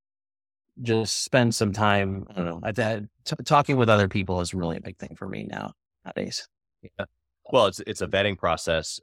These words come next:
Speaker 2: from somebody who has maybe already done the vetting.
Speaker 1: Exactly.
Speaker 2: <laughs>
Speaker 1: Exactly. Yeah, for sure. Like, I, I
Speaker 2: Why
Speaker 1: think that
Speaker 2: spend time doing it if someone already, uh, already has done it for you? That's, I mean, that's,
Speaker 1: Yeah.
Speaker 2: that's in essence, that's what we're learning from you right now, right?
Speaker 1: Yeah. And I mean, there's a certain, I mean, there's just people in business that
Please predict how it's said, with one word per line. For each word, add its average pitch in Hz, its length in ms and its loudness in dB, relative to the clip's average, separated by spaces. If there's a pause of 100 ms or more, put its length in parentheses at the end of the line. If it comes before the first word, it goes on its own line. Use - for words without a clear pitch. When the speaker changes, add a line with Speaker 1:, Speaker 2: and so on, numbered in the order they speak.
(180)
Speaker 2:
from 98 220 0
somebody 90 340 -4
who 82 280 -8
has 85 220 -8
maybe 82 220 -8
already 78 480 -4
done 87 280 -4
the 73 80 -10
vetting. 85 340 -2
Speaker 1:
Exactly. 104 520 2
Speaker 2:
<laughs> - 60 -20 (400)
Speaker 1:
Exactly. 107 520 0 (720)
Yeah, 101 120 4 (360)
for 117 100 4
sure. 82 340 -4
Like, 98 280 -2
I, 95 380 -2
I 95 100 -4
Speaker 2:
Why 98 140 4
Speaker 1:
think 104 100 -2
that 107 60 -2
Speaker 2:
spend 98 180 -2
time 101 240 0
doing 98 80 -10 (100)
it 90 100 -10
if 87 140 -10
someone 90 240 -4
already, 90 240 -2
uh, 85 160 -4
already 87 180 -6
has 87 120 -6
done 87 160 -6
it 80 80 -14
for 101 100 -8
you? 87 60 -6
That's, 104 240 -4
I 143 60 2
mean, 147 100 6
that's, 147 120 6
Speaker 1:
Yeah. 110 140 -2
Speaker 2:
that's 127 160 2
in 117 60 -2
essence, 131 260 0
that's 113 180 -2
what 120 120 -8
we're 107 120 -2
learning 110 200 0
from 104 120 -6
you 117 120 -2
right 104 160 0
now, 131 120 -2
right? 82 200 -6 (260)
Speaker 1:
Yeah. 87 100 0 (280)
And 151 140 8
I 156 100 10
mean, 151 120 8
there's 139 220 8
a 98 40 2
certain, 117 540 2
I 120 80 0
mean, 110 180 0
there's 123 260 0
just 123 160 0
people 117 480 2
in 107 180 -4
business 101 440 -4
that 90 320 0